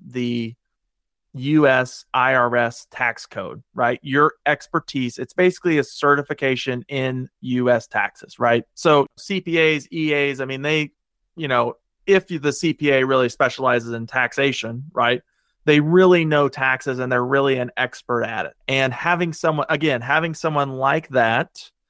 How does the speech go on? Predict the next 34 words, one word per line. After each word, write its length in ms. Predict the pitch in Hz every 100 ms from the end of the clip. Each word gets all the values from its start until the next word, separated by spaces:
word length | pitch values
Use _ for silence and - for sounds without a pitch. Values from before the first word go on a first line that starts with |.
| _ _ _ _ _ -
as 220 | 135 131
an 140 | 123 -
expert 460 | 151 - - 151 143
in 120 | 139
your 200 | 123 120
corner 540 | - 196 160 123 117
can 200 | - 123
kind 300 | - 143 147
of 100 | 143
help 300 | 143 139 135
you 100 | 127
navigate 920 | 123 127 147 131 120 113 113 - - _
what 320 | - 135 139 135
the 60 |
tax 600 | - 139 135 - - - _ _ _ -
implications 800 | 180 170 151 - 170 160 151 123
are 400 | 113 117 120 151 _ _ _ _ -
of 240 | 127 127 -
selling 500 | - 143 135 131 120
the 60 |
business, 640 | 113 117 - - - - - _ _ _ _ _ _ _ -
and 140 | 139
is 140 | 139 135
really 300 | 147 143 131
important 480 | 123 131 120 120 -
if 240 | 175 -
you're 140 | 151
on 120 | 139 127
the 80 |
sales 400 | 117 139 131 127 -
side 260 | 123 123
of 40 | 120
the 100 | -
transaction. 680 | 104 120 110 87 - -